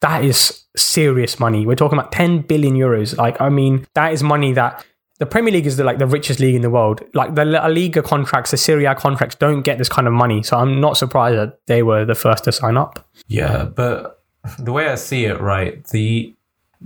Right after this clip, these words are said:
Speaker 2: like, you know, when you look at the, like, the media pouring outside, uh, throughout the past week, do you really think Sky did this for the best, like, the betterment of the fans? I mean, that segment between Gary Neville and, uh, Jamie Carragher was put, uh, streamed live on YouTube for free, right?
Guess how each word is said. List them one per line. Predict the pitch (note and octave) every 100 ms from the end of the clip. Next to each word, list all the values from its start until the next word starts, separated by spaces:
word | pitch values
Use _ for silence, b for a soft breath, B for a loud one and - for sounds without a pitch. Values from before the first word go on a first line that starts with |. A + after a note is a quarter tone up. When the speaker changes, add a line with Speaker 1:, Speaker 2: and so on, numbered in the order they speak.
| -
Speaker 2:
like, | - C#3+ C#3+
you | D3 C3+
know, | F#3
when | F#3+
you | C#3+
look | B2+ C3
at | G#2
the, | A2+ A2 G#2+
like, | - G#2
the | G#2+
media | G#2 G#2+ F#2+
pouring | - G2 F#2+
outside, | F2+ G#2 - G#2
uh, | G#2 G2
throughout | - G2+
the | F#2
past | G#2+ G2 -
week, | F#2+ - - b b
do | C#3+
you | F#3
really | E3+ E3 C#3
think | - A2+
Sky | - - B2 A#2+
did | G#2+ A#2
this | G2 G2+
for | G#2+
the | F#2
best, | G#2 G2 - - -
like, | F#2 G2
the | F#2
betterment | G#2 F#2+ G2 F#2
of | F#2+
the | F#2
fans? | A2 F2 - - - _ _ _
I | G#2+
mean, | A2 A2+ A2+ B B -
that | A#2 - -
segment | - A#2 G#2+ F#2+
between | G2+ A2+ G2+
Gary | G#2 G2+
Neville | G2+ G2 F#2+
and, | F#2+ F#2+ G2
uh, | G2 G2
Jamie | F#2 G2 F#2+
Carragher | G#2+ G#2 F2
was | E2+
put, | - G2+
uh, |
streamed | - - G2+ F#2
live | G2 F#2
on | F#2
YouTube | G2+ - -
for |
free, | F#2 A#2 A2+
right? | F2 A#2